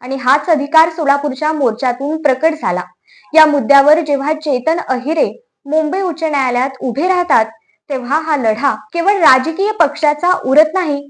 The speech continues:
तो एक सामाजिक आंदोलन बनतो. प्रकाश आंबेडकरांचं विधानही त्या पार्श्वभूमीवर अर्थपूर्ण ठरतं. लोकशाहीमध्ये आकड्यांचा खेळ हा सत्ता उपभोगणाऱ्यांचा छळ आहे. सत्ता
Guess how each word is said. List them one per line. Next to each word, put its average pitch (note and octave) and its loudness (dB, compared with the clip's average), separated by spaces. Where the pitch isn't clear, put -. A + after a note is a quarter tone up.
तो D#4 -2
एक D#4+ -2
सामाजिक A3+ -4
आंदोलन A#3+ -2
बनतो. F#3 -2
प्रकाश G#4 4
आंबेडकरांचं E4+ 0
विधानही C#4 -2
त्या D#4 -2
पार्श्वभूमीवर A#3+ -2
अर्थपूर्ण D4+ -2
ठरतं. G3+ -2
लोकशाहीमध्ये E4+ 2
आकड्यांचा D4+ 0
खेळ E4 2
हा D#4+ -2
सत्ता C#4 -2
उपभोगणाऱ्यांचा D4+ 0
छळ F4 4
आहे. G#3+ 0
सत्ता F#4 4